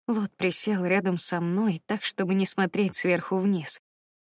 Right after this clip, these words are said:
Тронул мою ладонь кончиками пальцев. "Если ты не откажешься от мысли творить глупости ради мифического шанса на побег, клянусь, я с помощью ошейника заставлю тебя пролежать в кровати все время,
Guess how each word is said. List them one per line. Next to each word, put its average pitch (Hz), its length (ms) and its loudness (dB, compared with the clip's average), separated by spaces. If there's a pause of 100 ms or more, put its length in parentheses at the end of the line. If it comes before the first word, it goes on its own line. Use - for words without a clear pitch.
(240)
Тронул 180 420 0
мою 170 300 2
ладонь 175 420 2
кончиками 190 680 -2
пальцев. - 600 -8 (1080)
"Если 156 460 -4
ты 160 140 -6
не 165 180 -2
откажешься 165 800 -4
от 165 100 -10
мысли 180 380 0
творить 170 460 0
глупости 170 760 -4 (360)
ради 165 300 2
мифического 160 920 -2
шанса 160 460 -2
на 160 120 -4
побег, 165 600 -4 (640)
клянусь, 165 600 -4 (680)
я 190 240 4
с - 60 -4
помощью 180 560 0
ошейника 180 680 -4
заставлю 170 640 -2
тебя 165 300 -2
пролежать 175 540 -2
в - 60 -16
кровати 180 480 0
все 185 260 0
время, 175 480 0